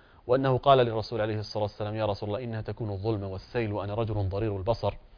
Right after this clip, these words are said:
فصل يا رسول الله في بيتي مكانا أتخذه مصلى." فجاءه عليه الصلاة والسلام فقال: "أين تحب أن أصلي؟" فأشار إلى مكان في البيت فصلى فيه عليه الصلاة والسلام كما في الصحيح. فالشاهد أن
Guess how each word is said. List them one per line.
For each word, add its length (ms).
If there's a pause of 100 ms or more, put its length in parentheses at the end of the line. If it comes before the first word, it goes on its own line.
(300)
فصل 300
يا 120
رسول 240
الله 180
في 100
بيتي 260
مكانا 420
أتخذه 380
مصلى." 320
فجاءه 380
عليه 180
الصلاة 260
والسلام 440
فقال: 260
"أين 220
تحب 220
أن 80
أصلي؟" 420 (580)
فأشار 360
إلى 160
مكان 340
في 60
البيت 360
فصلى 540
فيه 220
عليه 220
الصلاة 280
والسلام 360
كما 220
في 80
الصحيح. 340
فالشاهد 320
أن 200